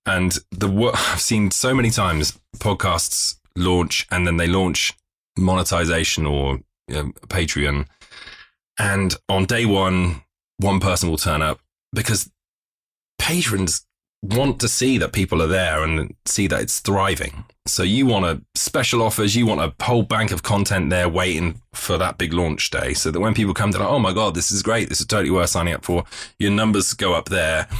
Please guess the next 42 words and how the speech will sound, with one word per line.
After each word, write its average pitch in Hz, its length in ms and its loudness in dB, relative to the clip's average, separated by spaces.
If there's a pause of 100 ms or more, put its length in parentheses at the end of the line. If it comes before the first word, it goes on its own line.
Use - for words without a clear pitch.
(160)
And 113 160 0
then 117 140 2
the 120 80 4
more 143 180 2
numbers 107 320 2
you 95 120 2
have, 98 360 0
the 95 80 0
more 104 280 2
that 95 120 -4 (120)
when 107 200 0
people 90 260 0
come, 101 260 0
like, 85 140 0
"Oh, 90 220 0 (120)
well, 78 100 -2
it - 100 -10
must - 220 -2
be - 60 -10
great 80 260 0
because 82 220 -2
six - 460 -4
hundred, 85 420 -2
seven 92 260 0
hundred 85 240 0
people 80 300 0
are 76 280 0
enjoying 87 420 2
it 67 60 -2
as 87 80 0
well, 90 260 2
so 80 460 -2 (580)
I'll 90 120 0
jump 90 220 2
in." 90 120 2 (300)
You - 120 -2
can't 120 320 0
discount. 104 500 0 (220)
<laughs> - 40 -20 (580)
Yeah, 104 200 0
I 101 40 0
mean, 113 280 4